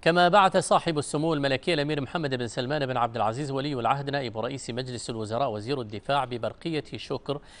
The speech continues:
لصاحب السمو الشيخ محمد بن زايد آل نهيان ولي عهد أبو ظبي نائب القائد الأعلى للقوة المسلحة بدولة الإمارات العربية المتحدة إثر مغادرته حفظه الله دولة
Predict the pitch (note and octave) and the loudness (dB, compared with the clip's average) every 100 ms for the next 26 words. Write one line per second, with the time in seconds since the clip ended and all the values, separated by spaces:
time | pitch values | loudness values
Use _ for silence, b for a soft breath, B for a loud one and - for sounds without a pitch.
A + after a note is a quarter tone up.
0 | B B C#3+ E3 - F#3+ F3 C#3+ - C#3 | B B 2 2 4 2 2 -4 -2 -2
1 | D#3+ C#3 - - C3 - D3+ C#3+ A#2 G#2+ | 0 -2 -2 -4 -4 -4 -2 -2 -4 -2
2 | C3+ C3+ C3 B2 A2 G#2 G#2+ A#2 D#3+ E3 | -2 -2 -2 -4 -4 -8 -6 -4 -4 -4
3 | B2 B2 C#3 B2+ A#2 A#2+ A#2+ - _ - | -4 -4 -4 -2 -4 -4 -8 -10 _ -6
4 | C#3+ D3+ B B B B C3 D#3+ F3 D3 | -4 -4 B B B B 2 2 2 0
5 | C#3+ - D#3+ B2+ C3 D3+ C3 A#2+ G#2+ - | 0 2 2 2 2 2 2 -2 -4 -4
6 | C3+ B2 A#2 A2 G#2 B2 A#2+ - C3 A#2 | -4 -4 -4 -8 -6 -4 -4 -2 -2 -2
7 | G#2+ C3+ B2+ - A2+ G#2+ B2+ - A#2+ G#2+ | -4 -4 -4 -6 -6 -2 -2 -2 -4 -4
8 | A2 C3+ A2 A2 G#2+ D3 - - D#3 D3 | -4 -6 -6 -8 -8 -4 -4 -2 0 2
9 | F3 F3 - C#3 A#2+ A#2 A2+ C#3 A#2+ A#2 | 2 -2 0 -2 0 -2 0 -2 -2 -6
10 | G#2 - - C#3+ A#2+ A2+ A#2 B2 A#2+ C3+ | -6 -4 -2 -2 -4 -4 -2 -2 -2 -4
11 | A#2 | -4